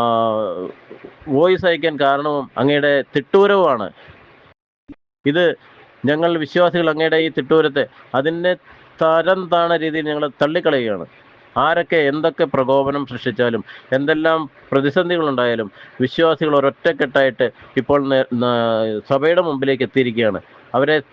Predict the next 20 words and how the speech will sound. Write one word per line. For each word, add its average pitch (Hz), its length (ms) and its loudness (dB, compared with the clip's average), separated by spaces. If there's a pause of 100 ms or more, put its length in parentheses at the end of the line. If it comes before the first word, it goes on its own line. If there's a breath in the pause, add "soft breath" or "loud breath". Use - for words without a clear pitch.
(100)
സഹായിക്കേണ്ടതിന് 175 800 0
പകരം 127 320 -2 (440)
അവർക്ക് 151 320 0
അർഹമായ 180 680 0
വിശുദ്ധ 156 280 -2
കുർബാന, 160 420 0
സഭയുടെ 175 560 2
വിശുദ്ധ 156 260 0
കുർബാനയാണ് 151 440 0
അവർ 135 160 0
ചോദിച്ചത്. 110 380 -4 (360 loud breath)
ആ 127 120 0
സഭയുടെ 147 500 0
വിശുദ്ധ 139 320 -2
കുർബാന 156 380 0
നൽകേണ്ടതിന് 131 500 0
പകരം 117 280 -2 (280 loud breath)
അവരെ 139 240 2
ഭയപ്പെടുത്താനോ 139 920 -2 (340 loud breath)
അവരെ 135 320 2